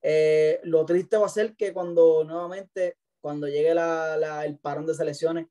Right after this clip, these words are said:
otro jugador más que se nos va, que, ¿sabe? Yo creo que, que nuestro equipo ahora mismo está para eso, David. No, no hay que pensar en vamos a ganar ahora, sino que vamos a hacer,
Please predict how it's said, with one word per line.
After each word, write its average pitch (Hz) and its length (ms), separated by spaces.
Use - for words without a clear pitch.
otro 160 320
jugador 156 340
más 156 160
que 160 80
se 147 140
nos 139 100
va, 156 260
que, 147 580
¿sabe? 147 380
Yo 143 140
creo 165 240
que, 165 320
que 156 400
nuestro 147 300
equipo 147 240
ahora 165 120
mismo 165 540
está 147 240
para 160 240
eso, 170 180
David. 151 320
No, 151 260
no 160 100
hay 165 100
que 208 120
pensar 196 360
en 185 180
vamos 165 260
a 170 60
ganar 175 180
ahora, 165 400
sino 151 320
que 160 100
vamos 151 240
a 160 40
hacer, 156 200